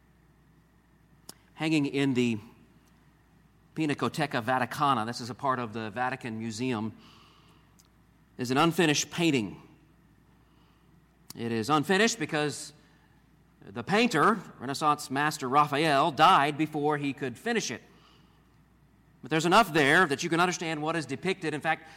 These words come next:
I think some artists came along later, some of his disciples, and filled out what was missing. The top half of the painting is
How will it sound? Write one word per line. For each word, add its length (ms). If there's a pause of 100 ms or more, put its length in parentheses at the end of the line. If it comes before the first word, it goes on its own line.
(160)
I 40
think 160
some 100
artists 320
came 180
along 280
later, 320
some 160
of 80
his 100
disciples, 540
and 180 (1000)
filled 220
out 180
what 200
was 140
missing. 420 (3250)
The 100
top 340
half 500
of 180
the 80
painting 440
is 460